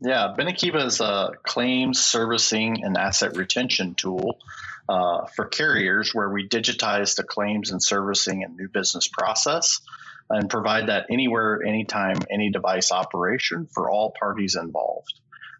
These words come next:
Um, where that stemmed from was prior to Ben Akiva, I was an investment financial advisor, and I built a very substantial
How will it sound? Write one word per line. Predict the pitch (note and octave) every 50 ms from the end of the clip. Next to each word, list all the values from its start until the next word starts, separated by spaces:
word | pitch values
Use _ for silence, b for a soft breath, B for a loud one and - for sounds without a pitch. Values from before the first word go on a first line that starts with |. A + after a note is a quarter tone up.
| _ -
Um, | G#2 G2 F#2+ F2+ F#2+ - - -
where | - C#3 F3 F#3+
that | F3+ D3+ -
stemmed | - - C3+ D3 F#3 A#3 A#3
from | - - F#2 F2+ F#2 G#2+ B2
was | B2 A2+ G2 F#2+ -
prior | - - A#2 A2+ B2+ C3
to | A#2+ A2+
Ben | A2+ G#2+
Akiva, | G2+ F#2+ - - G#2+ F#2 G#2 G#2 G#2
I | G2+
was | F#2 F#2+ - F2+
an | F2+ F2+ E2+ - _ _
investment | - F#2 F#2+ - - E2 D#2+ -
financial | - E2+ F#2 F#2+ F#2+ - F#2+ -
advisor, | - - - F2 F#2+ G2+ F#2+ - A2+ A#2 A2+
and | G2+
I | F2+ E2+
built | F#2 F#2+ G#2+ G#2+ - -
a | F#2 -
very | - G2+ G2+ G2+ G2+
substantial | - - G2+ - - - G2 G2 G2 - - G2 F#2 -